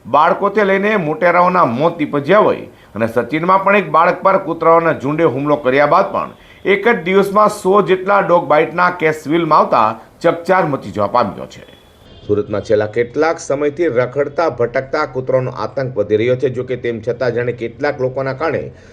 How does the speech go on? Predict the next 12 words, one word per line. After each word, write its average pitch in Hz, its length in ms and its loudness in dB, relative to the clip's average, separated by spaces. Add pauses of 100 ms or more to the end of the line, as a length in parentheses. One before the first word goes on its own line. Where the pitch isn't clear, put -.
(160)
સુરત 170 280 0
મહાનગરપાલિકાના 151 1120 0
તંત્ર 135 320 -6
રખડતા 127 500 -4
કૂતરા 127 340 -4
સામે 123 240 -4
કોઈ 123 180 -2
નક્કર 110 380 -2
કામગીરી 117 460 -4
કરતું 110 400 -4
ન 104 40 -6
હોય 117 320 2